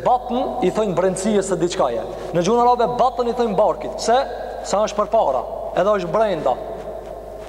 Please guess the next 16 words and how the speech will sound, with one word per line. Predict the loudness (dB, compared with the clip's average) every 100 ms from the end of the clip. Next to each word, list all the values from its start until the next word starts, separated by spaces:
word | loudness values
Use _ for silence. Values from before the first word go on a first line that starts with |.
| -10 -2
Batn | 2 2 4 0 0 -4
i | 2
thonë | 2 4
edhe | 4 2
mitësisë. | 0 -2 0 2 2 0 -4 -6 -8 -10 -10 -12 -14 -14 -2
Allahu | 4 6 4 4
Jalla | 4 4
wa |
Ala | 4
ka | 2
thonë: | 2
"Ja | 4 4 2
ayyuhalladhina | 2 2 4 2 2 2 2 4 4
amanu | 4 2 0 -2 -6 0
la | 4 4 4
tattakhidhu | 2 -2 0 0 2 2 4